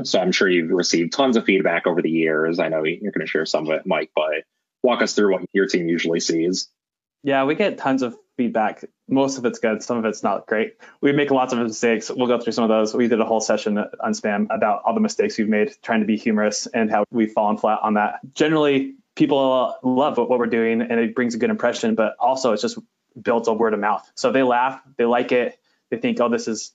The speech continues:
Speaker 2: different than other things I see in, in the marketplace. I'm gonna tell my friends." I feel like that's how Hustle got started. The Hustle, I should say, not, like, anything else, but they, they're covering business and then they put this funny spin on it.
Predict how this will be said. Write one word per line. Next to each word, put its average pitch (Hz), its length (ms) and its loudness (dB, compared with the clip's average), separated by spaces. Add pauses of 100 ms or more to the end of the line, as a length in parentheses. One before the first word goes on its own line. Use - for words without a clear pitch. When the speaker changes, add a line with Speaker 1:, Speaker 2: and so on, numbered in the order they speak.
Speaker 2:
different 135 260 0
than 113 140 2
other 117 180 2
things 117 180 0
I 110 60 0
see 110 180 -2
in, 110 240 -2 (160)
in 233 100 0
the 220 80 2
marketplace. 220 680 0
I'm 117 120 -2
gonna 110 100 0
tell 113 140 -2
my 104 120 0
friends." 104 440 -4 (260)
I - 40 -20
feel 254 100 2
like 262 80 0
that's 127 160 0
how 123 220 0
Hustle 131 380 0
got 151 140 -2
started. 156 380 0
The 135 140 2
Hustle, 110 420 0
I 117 60 0
should 110 140 -10
say, 107 240 2
not, 110 240 0 (280)
like, - 240 -4 (260)
anything 110 260 2
else, 104 220 0
but 117 280 0
they, 127 540 -4
they're 135 280 0
covering 120 280 2
business 113 500 0 (140)
and 131 120 2
then 127 100 4
they 113 280 0 (140)
put - 120 -2
this - 280 -2 (180)
funny 127 240 2
spin 135 300 0
on 98 180 0
it. 101 140 -4